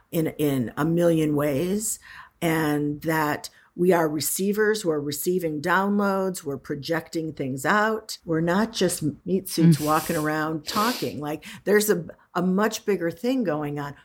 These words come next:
Speaker 1: We are literally summoning, summoning our lives to us through our thoughts and our energy and our vibration and our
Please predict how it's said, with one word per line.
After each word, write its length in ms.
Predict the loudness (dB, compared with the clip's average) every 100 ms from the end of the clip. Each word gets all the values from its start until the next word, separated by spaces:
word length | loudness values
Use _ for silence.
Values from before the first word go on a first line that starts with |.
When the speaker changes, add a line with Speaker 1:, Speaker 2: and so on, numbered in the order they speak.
| _
Speaker 1:
We 140 | 0 2
are 160 | 2
literally 500 | 2 2 4 2 2
summoning, 720 | -2 -2 0 2 2 0 -4 -6
summoning 600 | -2 2 2 2 -2 -4
our 160 | -4 -2
lives 480 | -2 -2 -4 -6 -8 -8
to 120 | -8
us 380 | -8 -10 -14 -16 _ _ _ _ _ _ _ _
through 140 | 2 2
our 120 | 2
thoughts 520 | 0 2 4 2 0
and 100 | 0
our 180 | 0 0
energy 420 | -2 -2 -2 -2 -2
and 140 | -2
our 100 | -2
vibration 880 | -2 -4 -4 -4 -2 -2 -4 -6 -12 _ _ _ _ _ _ -6
and 160 | -2 0
our 340 | 0 -2